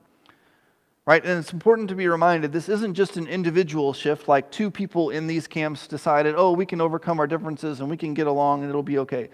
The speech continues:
No, this is the whole community together. Right? This new institution, which is kind of where we're at now, which is the church, doesn't discount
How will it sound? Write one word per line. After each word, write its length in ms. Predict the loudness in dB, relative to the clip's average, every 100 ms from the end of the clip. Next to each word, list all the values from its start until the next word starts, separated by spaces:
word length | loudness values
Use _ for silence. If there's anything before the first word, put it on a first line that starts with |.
| -14 -8
No, 100 | -4
this 200 | -4 -4
is 140 | -4
the 100 | -4
whole 500 | -4 -4 2 4 4
community 680 | 0 -6 -6 -6 -6 -8 -10 -16 -16
together. 540 | -8 -2 -2 -4 -12 _ _ _ _ _ _ _ _ _ _ _ _ _ _ _ _ _ _ -2
Right? 200 | -2 -2 -6
This 260 | 0 0 -2 -6
new 480 | -4 -2 0 -2 -2
institution, 800 | -4 -6 -12 -8 -8 -6 -4 -2
which 300 | -2 -4 -14 _ _
is 480 | 0 0 -2 -6 -6
kind 180 | -4 -4
of 160 | -2
where 200 | 2 4
we're 180 | 4 4
at 160 | 4 4
now, 200 | 4 2
which 220 | 0 -2
is 260 | 0 0 -2
the 100 | -10
church, 560 | -6 -4 -4 -12 -20 _ _ _ _ _ _ _ _ _ _
doesn't 280 | 0 0 -2
discount 680 | -4 -4 2 4 4 0